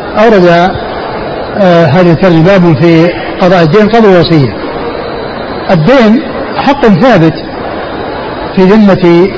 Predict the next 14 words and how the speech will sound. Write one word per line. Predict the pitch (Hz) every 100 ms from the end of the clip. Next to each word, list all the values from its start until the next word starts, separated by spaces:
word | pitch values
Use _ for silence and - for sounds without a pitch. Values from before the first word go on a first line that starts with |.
| - - - 214
المدين، | 196 196 180 214 156 - - - - - - - - - - - - - - - - - - - - - -
وأما | 196 254 294
الوصية | 254 208 - 247 190 180 165 -
فإنها | 226 269 240 214
حق | 262 285
لا | 247 262 285
يثبت | 233 262
إلا | 269 254
بعد | 220
الموت، | 208 190 135 - - - - - - - - - - - -
ليس | 143 226 247
ثابتا | 208 233 214 180 185
قبل | 202 185
الموت، | 175 175